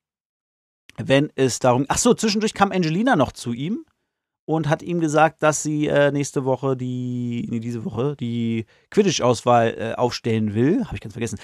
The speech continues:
Angelina Johnson ist die neue Quidditch-Captain, nachdem Wood weg ist. Und sagt, dass sie, äh, nächste Woche die Leute angucken, also diese Woche oder Donnerstag, glaub ich,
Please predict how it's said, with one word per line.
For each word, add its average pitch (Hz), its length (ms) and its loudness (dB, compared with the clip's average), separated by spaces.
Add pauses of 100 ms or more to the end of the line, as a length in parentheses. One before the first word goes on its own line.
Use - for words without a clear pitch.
(140)
Angelina 147 340 0
Johnson 165 340 2
ist - 160 -4
die 156 60 0
neue 139 180 4
Quidditch-Captain, 139 600 2
nachdem 113 320 0
Wood 123 200 -4
weg - 160 -2
ist. 220 200 -4 (580)
Und 151 500 4
sagt, 139 640 2
dass 135 140 2
sie, 135 240 4
äh, 127 280 6
nächste 135 340 2
Woche 123 200 2
die 120 160 2
Leute 123 440 6
angucken, 123 460 2
also 110 180 0
diese 123 260 -2
Woche 117 160 -2
oder 127 160 -2
Donnerstag, 139 400 -4
glaub 139 180 -6
ich, 143 160 -10